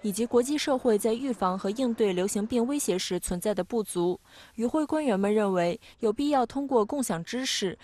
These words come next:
弥合各国在应对能力和准备状况方面的差距，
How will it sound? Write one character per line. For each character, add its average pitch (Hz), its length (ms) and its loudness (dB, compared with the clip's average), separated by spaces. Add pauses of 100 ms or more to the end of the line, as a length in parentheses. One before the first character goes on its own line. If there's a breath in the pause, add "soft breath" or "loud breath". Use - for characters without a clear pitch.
(180 loud breath)
弥 233 140 2
合 277 160 2
各 294 160 0
国 196 220 2
在 226 160 0
应 269 220 -2
对 240 140 2
能 170 200 -2
力 220 180 0
和 196 160 -2
准 180 220 0
备 208 100 0
状 277 220 0
况 196 160 -2
方 202 160 -2
面 190 160 -2
的 160 80 -2
差 220 240 -4
距， 214 320 -2